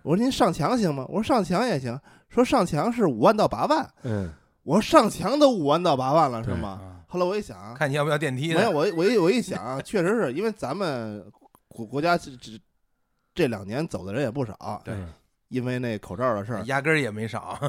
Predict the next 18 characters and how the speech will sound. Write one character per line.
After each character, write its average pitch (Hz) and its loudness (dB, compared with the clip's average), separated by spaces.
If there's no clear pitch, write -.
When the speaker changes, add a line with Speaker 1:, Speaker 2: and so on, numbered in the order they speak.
Speaker 3:
<laughs> - -8
Speaker 1:
然 170 4
后 202 6
呢， 165 0
我 - -2
说 220 8
我 151 6
这， - -10
我 143 -2
这 233 4
我 123 6
买 117 -6
不 101 -10
起。 98 -8
我 110 -6
说 160 0
那 160 0
个， 123 -2